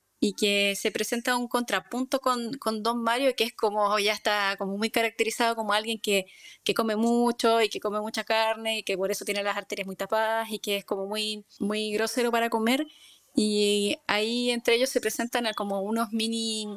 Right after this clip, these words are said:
unas mini discusiones en tor-, en torno a eso. Y lo que me gustó mucho es que ella como no duda en, en mostrar su repudio hacia, hacia algunas cosas y como hacia algunos... Eh,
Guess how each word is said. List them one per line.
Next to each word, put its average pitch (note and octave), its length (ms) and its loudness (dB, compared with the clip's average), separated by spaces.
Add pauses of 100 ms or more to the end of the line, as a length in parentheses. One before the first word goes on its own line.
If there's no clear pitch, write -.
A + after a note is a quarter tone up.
(140)
unas A3+ 160 -2
mini B3+ 260 0
discusiones B3+ 640 0
en B3+ 80 -2
tor-, B3 380 0
en A3+ 160 0
torno A#3+ 260 -2
a B3+ 80 2
eso. G3+ 240 -4 (260)
Y G#3 460 0 (320)
lo G3+ 140 0
que A#3 80 2
me A3+ 100 0
gustó A#3+ 260 2
mucho D#4 260 6
es D4+ 60 4
que C#4+ 100 4
ella C#4+ 180 6
como C4 180 4
no A3 360 4
duda C#4 520 6
en, A3 840 2 (480)
en G3+ 180 2
mostrar G#3+ 520 0
su B3 160 2
repudio A#3 760 4
hacia, F#3+ 760 0
hacia G3+ 300 0
algunas G#3 280 -2
cosas A3 420 0
y A#3 80 0
como F#3 260 0
hacia G3 280 -2
algunos... A3 640 0
Eh, F3+ 400 0